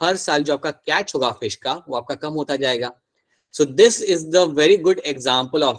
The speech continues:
my over exploitation। That becomes a very good example of your over exploitation।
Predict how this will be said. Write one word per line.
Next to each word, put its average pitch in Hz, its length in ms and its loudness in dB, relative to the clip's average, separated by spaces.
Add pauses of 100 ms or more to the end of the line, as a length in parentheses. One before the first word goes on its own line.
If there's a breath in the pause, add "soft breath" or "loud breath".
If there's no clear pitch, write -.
(140)
my 160 160 0 (180)
over 147 280 2
exploitation। 147 720 -4 (680)
That 151 280 -2
becomes 135 400 -4
a 175 120 -6 (460)
very 120 360 0
good 147 100 2
example 113 480 -4
of 101 140 -4 (100)
your 123 180 -2 (1900)
over 139 520 4 (400)
exploitation। 127 880 -4